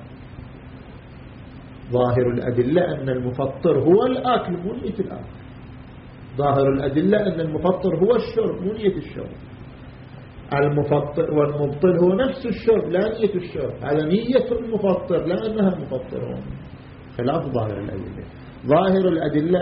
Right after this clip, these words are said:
أن المفطر نفس هذه العناوين، الأكل والشرب، لا نيتها، حينئذ نقول بأن نية القاطع ليست مفطرة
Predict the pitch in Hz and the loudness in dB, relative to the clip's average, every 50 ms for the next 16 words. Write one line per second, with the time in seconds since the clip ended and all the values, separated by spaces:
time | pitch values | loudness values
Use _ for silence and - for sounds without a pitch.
0 | 175 165 151 151 151 147 147 - 180 180 - - 208 190 170 170 185 247 247 - | 2 -2 -4 -4 -4 -4 0 0 0 0 0 2 0 0 2 2 0 0 0 -2
1 | - - - 185 175 170 160 160 156 147 143 131 127 131 135 131 131 127 131 123 | -4 0 2 4 4 4 4 2 2 2 2 2 0 0 0 -2 -2 -2 -2 -2
2 | 117 113 117 - - 120 - 123 123 120 110 - - 113 110 - - - - - | -4 -6 -6 -6 -6 -6 -2 -2 -2 -2 -2 -4 -6 -8 -8 -8 -10 -14 -8 -2
3 | 131 135 147 170 185 180 170 156 139 135 123 - 127 120 113 117 113 110 110 - | 0 4 4 4 4 4 2 0 -2 -2 -2 -2 -4 -4 -4 -2 -4 -4 -6 -8
4 | - - - - - - 127 127 131 135 131 127 135 131 127 127 - - 143 127 | -12 -16 -16 -14 -8 -4 -2 -2 0 0 2 0 0 0 -2 -4 -2 0 0 0
5 | 120 123 120 120 120 120 117 117 120 120 - - - - - 117 117 113 - 143 | 0 0 -2 -2 -2 -4 -4 -4 -4 -4 -4 -4 -6 -6 -4 -4 -4 -2 -2 -2
6 | 151 131 - - - - - 131 139 151 - - - - 104 - - - - - | -2 -2 -4 -8 -12 -10 -6 -4 -4 -4 -4 -8 -10 -10 -10 -10 -10 -12 -14 -14
7 | - 95 92 - - | -14 -14 -12 -12 -14